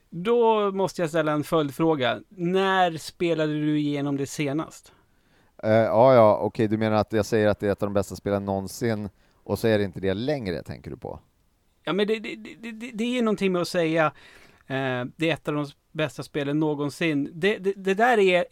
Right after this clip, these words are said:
Speaker 1: det där är en sån, Shenmue är en sån titel som ops-, ofta kommer upp. Eh, vi har Grim Fandango, som är en titel som också väldigt många säger det är det bästa spelet någonsin.
Speaker 2: Ja.
Speaker 1: Ehm, men, eh, jag,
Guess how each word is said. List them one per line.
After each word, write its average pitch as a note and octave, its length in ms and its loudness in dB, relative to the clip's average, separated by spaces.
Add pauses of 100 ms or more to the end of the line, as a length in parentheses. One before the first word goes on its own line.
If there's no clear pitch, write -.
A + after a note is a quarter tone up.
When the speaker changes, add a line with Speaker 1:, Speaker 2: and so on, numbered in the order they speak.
Speaker 1:
det F#3+ 120 -2
där A#3 200 4
är F3+ 120 4
en D#3 80 2
sån, D3 240 -2
Shenmue G3+ 440 0
är F#3 40 0
en D#3 80 0
sån C3+ 200 -2
titel B2 360 -6
som D3+ 240 -6
ops-, - 400 -4
ofta - 360 -2
kommer B2+ 280 -2
upp. C3 280 -2 (360)
Eh, C#3+ 260 0
vi E3+ 120 0
har F3 340 0
Grim F3+ 320 -2
Fandango, F#3+ 680 2
som C#3 180 -2
är C3+ 40 0
en C3 120 -2
titel C3 400 -6
som D3+ 160 -6
också F3 640 0 (120)
väldigt C#3 400 -2
många B2 260 -4
säger A#2+ 200 -4
det B2+ 80 -4
är B2 40 -4
det B2 80 -6
bästa B2 300 -4
spelet A#2+ 320 -6
någonsin. B2 400 -6
Speaker 2:
Ja. F2+ 260 -2 (460)
Speaker 1:
Ehm, A#2 760 -4 (300)
men, F3 360 -2
eh, E3 80 2
jag, E3+ 440 -2